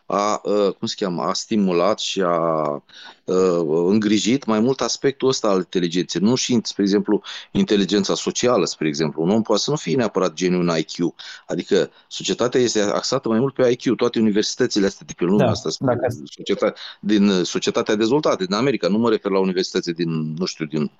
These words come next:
Speaker 1: țările su-, din, nu știu, din Sudan. Dar vreau să spun din așa, toate sunt axate pe I Q. Nu e, nu sunt axate dacă, spre exemplu, unul vine și face o pictură sau ceva,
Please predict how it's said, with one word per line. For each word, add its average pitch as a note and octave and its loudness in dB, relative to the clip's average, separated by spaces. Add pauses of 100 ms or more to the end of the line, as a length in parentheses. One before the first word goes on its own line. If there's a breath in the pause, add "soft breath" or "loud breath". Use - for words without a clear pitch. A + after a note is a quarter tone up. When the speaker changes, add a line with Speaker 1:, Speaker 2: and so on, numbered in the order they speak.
(300 loud breath)
Speaker 1:
țările F2+ 2
su-, - -4
din, D#2+ 2 (120)
nu F#2+ 2
știu, F2 -4
din D2+ -6
Sudan. F2+ -2 (440 loud breath)
Dar F2 0
vreau A2 2
să - -2
spun - -2
din G2 4
așa, F#2+ 2
toate E3 -2
sunt - -4
axate D#3+ -2
pe D#3 2 (380 soft breath)
I G#2+ 4
Q. - 2 (180)
Nu C#3+ 2
e, D#3 4
nu C#3 2
sunt - -4
axate A#2+ 0
dacă, G2+ -2
spre - -2
exemplu, C3+ 2
unul C#3 4
vine B2+ 2
și G#2 0
face A#2+ -2
o G#2 -2
pictură A2 0
sau F2+ 0
ceva, A#2 0